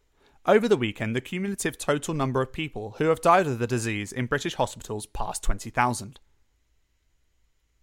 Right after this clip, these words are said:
And Yemen's hydra-like civil war sprouted a new head as the Southern Transitional Council, separatists backed by the United Arab Emirates, declared self-rule in the port city of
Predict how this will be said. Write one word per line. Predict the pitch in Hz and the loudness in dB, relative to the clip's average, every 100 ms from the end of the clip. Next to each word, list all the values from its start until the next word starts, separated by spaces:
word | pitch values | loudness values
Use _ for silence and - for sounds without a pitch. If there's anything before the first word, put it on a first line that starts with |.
| _ _ _ _ | _ _ _ _
And | 156 156 | -4 2
Yemen's | 190 208 240 - | 2 4 2 2
hydra-like | 165 175 175 160 151 | 4 4 4 2 2
civil | - 143 160 | -2 -2 -2
war | 110 95 | -2 -4
sprouted | 101 - 147 165 170 | -6 2 2 4 0
a | 147 | -2
new | 160 202 | -2 -4
head | - 156 104 - - - | -2 -4 -4 -14 -20 -4
as | 135 | -2
the | 165 | 0
Southern | - 185 226 | 2 2 2
Transitional | 220 170 156 147 - 175 | 0 0 0 -2 -2 -2
Council, | 170 170 143 - - - _ | 0 -2 -2 -6 -14 -16 _
separatists | - 156 - 185 190 - | -2 0 0 -2 -4 -4
backed | - - | -8 -2
by | 110 | -2
the | 110 | 0
United | 113 117 117 - | 0 0 -2 -2
Arab | 113 104 107 | 0 0 0
Emirates, | - 135 98 - - _ - | -2 -2 -6 -10 -16 _ -8
declared | - 185 185 - | -2 2 2 4
self-rule | - 185 185 123 107 | 4 2 2 -2 -2
in | 113 | -2
the | 135 | -2
port | - 180 190 | 0 0 0
city | - 113 127 | -4 -6 -2
of | 135 | -2